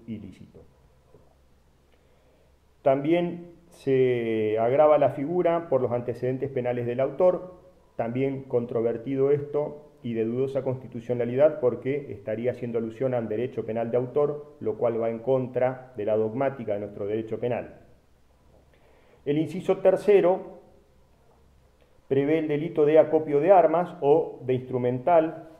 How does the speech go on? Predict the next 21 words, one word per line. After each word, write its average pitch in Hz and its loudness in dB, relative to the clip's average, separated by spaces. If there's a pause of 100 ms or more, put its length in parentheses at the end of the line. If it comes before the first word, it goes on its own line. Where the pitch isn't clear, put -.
(200)
para 131 -2 (260)
fabricar 113 0
armas 151 2
sin 143 -4
la 135 4
debida 135 2
autorización 123 -2
legal. 156 0 (280)
Cuando 123 0
hablamos 151 2
de 143 2
acopio 170 2
es 156 0
la 127 2
reunión 131 -2
considerable 139 0
de 139 0
material 131 0
superior 147 2
al 131 -2
que 151 -6